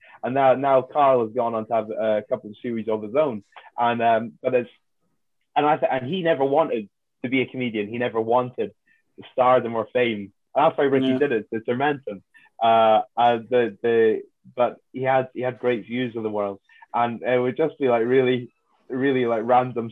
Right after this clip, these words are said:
Speaker 1: sayings. Like, he'd say, "Oh, you know, if it was your last day on earth, what would you wanna do?" And he said, "Well, I wanna,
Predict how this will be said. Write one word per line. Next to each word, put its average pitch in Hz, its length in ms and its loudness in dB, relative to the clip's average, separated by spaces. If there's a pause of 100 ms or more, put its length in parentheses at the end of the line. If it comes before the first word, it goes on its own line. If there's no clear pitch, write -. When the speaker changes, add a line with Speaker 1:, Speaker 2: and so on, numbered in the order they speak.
Speaker 1:
sayings. 110 400 0
Like, 113 340 -2
he'd 120 280 -8
say, 113 120 -2
"Oh, 120 100 -2
you 113 120 -2
know, 104 180 -10 (200)
if 135 120 -4
it 151 40 2
was 135 140 0
your 131 120 0
last 143 320 2
day 135 140 2
on 120 140 0
earth, 113 220 -2 (560)
what 131 120 2
would 127 120 0
you 120 80 -2
wanna 113 220 -2
do?" 107 280 -4 (460)
And 120 120 -6
he 113 120 -6
said, 113 140 -6
"Well, 113 120 0
I 113 40 0
wanna, 113 420 -4